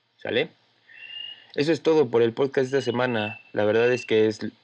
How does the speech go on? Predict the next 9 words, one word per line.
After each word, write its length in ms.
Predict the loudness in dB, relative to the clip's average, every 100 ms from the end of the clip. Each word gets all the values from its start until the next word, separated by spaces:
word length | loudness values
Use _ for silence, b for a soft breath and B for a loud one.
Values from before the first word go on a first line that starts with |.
| _ _
la 100 | 2
última 300 | 2 0 -2
semana 300 | -2 0 0
antes 240 | 0 -2
de 300 | 0 -2 -4 -12
entrar 240 | -6 0 0
a 20 |
la 80 | 0
escuela. 500 | -2 0 0 -2